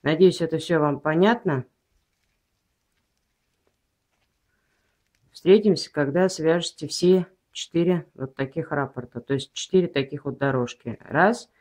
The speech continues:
сейчас свяжем вторую, третью и четвёртую. Так вот, девочки, я связала четыре дорожки по четыре ряда.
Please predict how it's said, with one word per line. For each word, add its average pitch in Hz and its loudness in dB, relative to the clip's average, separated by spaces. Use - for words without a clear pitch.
сейчас 135 -4
свяжем 135 -2
вторую, 202 4
третью 202 0
и - -8
четвёртую. 120 -6
Так 151 -2
вот, 160 0
девочки, 143 -2
я 143 0
связала 139 -2
четыре 131 -4
дорожки 135 -2
по 147 0
четыре 135 -2
ряда. 131 -2